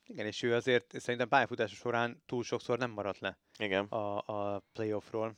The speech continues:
Speaker 1: a San Antonioval. Forma egy. Ház istállótól menesztették, eh, Nikita Mazepint, aki, ugye erről múlt héten volt szó,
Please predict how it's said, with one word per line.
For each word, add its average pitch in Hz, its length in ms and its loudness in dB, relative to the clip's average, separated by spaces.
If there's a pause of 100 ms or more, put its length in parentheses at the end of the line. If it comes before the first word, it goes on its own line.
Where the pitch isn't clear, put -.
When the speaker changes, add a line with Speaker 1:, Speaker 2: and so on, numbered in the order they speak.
Speaker 1:
a 104 60 -16
San 107 180 -10
Antonioval. 104 760 -4 (1400)
Forma 208 360 6
egy. 110 340 6 (360)
Ház 170 280 4
istállótól 143 520 6
menesztették, 127 840 2
eh, 123 220 4
Nikita 127 280 -4
Mazepint, 117 760 0 (520)
aki, 117 640 0
ugye 131 180 6
erről 135 240 8
múlt 156 200 4
héten 117 300 0
volt 117 200 2
szó, 135 300 2